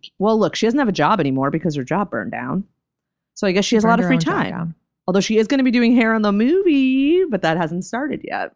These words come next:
Speaker 2: Anyway.
Speaker 1: Jenny and Adele are also at the gym. <laughs>
Speaker 2: Yes. And they're just, like, amazed that, first of all, that Adele is in the gym in jeans. And second of all, that Adele is, like, serving Jenny, which of course she is, you know?
Speaker 1: She is her little, like,
Speaker 2: Whatever.
Speaker 1: like,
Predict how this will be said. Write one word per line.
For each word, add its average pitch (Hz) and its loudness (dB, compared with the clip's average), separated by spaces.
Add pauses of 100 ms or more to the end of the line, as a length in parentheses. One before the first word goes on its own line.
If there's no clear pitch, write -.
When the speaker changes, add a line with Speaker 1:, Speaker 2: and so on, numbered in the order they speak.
(280)
Speaker 2:
Anyway. 160 0 (480)
Speaker 1:
Jenny 381 0
and 381 0
Adele 226 2
are 165 2
also 139 -2
at 131 -8
the 165 -6
gym. 233 -4
<laughs> - -20 (220)
Speaker 2:
Yes. - -8
And 196 0
they're 202 2
just, 208 -4
like, 196 0
amazed 180 -2
that, 165 -2 (120)
first 302 -2
of - 0
all, 214 4
that 202 0
Adele 190 2
is 190 0
in 180 0
the 190 4
gym 175 0
in 160 -2
jeans. 151 -6 (260)
And 185 -2
second 214 -2
of 202 0
all, 180 2
that 170 0
Adele 170 -2
is, 185 0
like, 165 -4 (180)
serving 180 -2
Jenny, 165 -4 (200)
which 180 -4
of 190 -8
course 381 -4
she 170 -6
is, 156 -8
you 180 -4
know? 180 -4
Speaker 1:
She 208 -2
is 196 0
her 208 0
little, 185 0
like, 170 2
Speaker 2:
Whatever. 175 -2
Speaker 1:
like, 156 -2